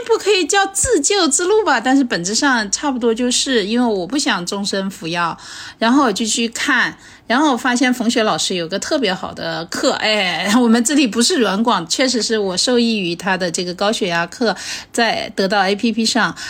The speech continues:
然后他就讲到，就是其实如果你查出来是幺六，幺六零左右的话是可逆的啊，你可以在每天保持一小时的有氧，然后你的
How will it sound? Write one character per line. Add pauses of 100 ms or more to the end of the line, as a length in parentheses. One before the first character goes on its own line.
(160)
然
后
他
就
讲
到，
就
是
其
实
如
果
你
查
出
来
是
幺
六， (280)
幺
六
零 (240)
左
右
的
话
是
可
逆
的 (340)
啊， (140)
你
可
以
在 (260)
每
天
保
持
一
小
时
的
有
氧，
然
后 (200)
你
的